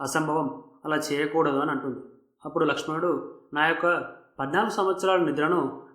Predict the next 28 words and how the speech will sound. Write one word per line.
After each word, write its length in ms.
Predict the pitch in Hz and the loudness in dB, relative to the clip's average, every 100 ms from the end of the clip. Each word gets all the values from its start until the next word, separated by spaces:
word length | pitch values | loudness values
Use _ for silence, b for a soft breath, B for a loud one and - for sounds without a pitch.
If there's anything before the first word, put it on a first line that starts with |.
| 151 | -4
నా 80 | |
భార్య 360 | 147 143 147 170 | -2 2 4 4
అయినటువంటి 800 | 170 160 156 156 180 135 - - - | 2 0 -2 2 2 2 -2 -12 -8
ఉర్మిళకి 440 | 143 151 165 170 160 | -4 2 4 4 2
ఇవ్వండి" 260 | 143 143 | 0 -2
అని 80 | 147 | -4
కోరుతాడు. 460 | 147 127 131 135 123 - - _ 147 | -4 -6 -6 -6 -8 -12 -20 _ -6
దానికి 240 | 143 147 | -4 -2
నిద్రాదేవి 960 | 147 135 151 151 151 147 170 127 - - | -2 0 0 0 0 0 0 -2 -6 -6
ఉర్మిళకు 560 | 156 165 170 160 185 240 - | -2 2 2 2 0 -4 -4
లక్ష్మణుడి 340 | 143 143 175 | -4 -2 0
యొక్క 160 | 170 165 | 0 0
నిద్రను 560 | 147 135 151 202 269 - - - | -4 -2 -2 -2 -6 -10 -16 -8
చేస్తుంది. 280 | 143 135 123 | -6 -6 -6
దానికి 380 | 139 143 202 185 | -4 -4 -2 -2
ఉర్మిళ 280 | 139 147 | -2 -2
కూడా 440 | 156 156 165 226 - - _ | -2 -2 -2 -4 -8 -20 _
సరే 380 | - 151 147 160 | -4 0 4 4
అని 400 | 160 156 233 - - - 143 | 4 2 0 -4 -14 -10 -6
పద్నాలుగు 280 | 139 156 | -2 -2
సంవత్సరాల 500 | - 156 151 170 180 | 0 -2 0 2 4
లక్ష్మణుడు 400 | 175 147 170 165 | 4 2 0 -2
వచ్చే 240 | 143 - 156 | -2 -4 -2
వరకు 280 | 147 147 170 | -2 -2 -4
నిద్రలోనే 600 | 160 143 151 147 180 269 - - _ 131 | -4 -4 -2 -2 -4 -6 -14 -20 _ -10
గడుపుతుంది. 460 | 127 123 - 117 113 - _ _ - | -8 -8 -12 -16 -16 -20 _ _ -2
రావణుడు 440 | 151 135 196 262 | 2 4 4 4
కొడుకు 600 | 254 202 190 196 208 - | 4 4 4 4 2 -4